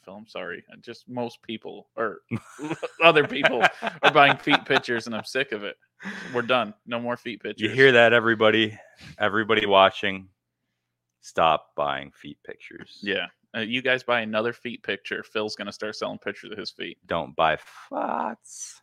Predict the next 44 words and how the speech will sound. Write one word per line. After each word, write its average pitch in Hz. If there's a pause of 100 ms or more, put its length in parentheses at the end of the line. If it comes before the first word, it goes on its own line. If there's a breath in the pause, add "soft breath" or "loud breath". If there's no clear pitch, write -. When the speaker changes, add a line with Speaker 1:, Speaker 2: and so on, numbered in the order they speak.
(120)
Speaker 2:
Yeah. 117 (300 soft breath)
Yeah, 123
you 101
know 101
what? 127
That 107
is 110
what 90
I'll 78
do. 76 (160)
Speaker 1:
Yep. 147
Speaker 2:
If -
you 117
keep 147
buying 113
feet -
pictures, 143 (420)
I'm 95
gonna 101
start 92
taking 90
pictures 92
of 80
my 71
feet, 117 (220)
and 85
I'm 82
gonna 87
gussy 78
'em 80
up 78
so 76
that -
you 80
can't -
tell. 76 (180)
Speaker 1:
<laughs> -
Speaker 2:
And 82
you 90
might 98
be 101
buying 80 (440)
a -
picture 80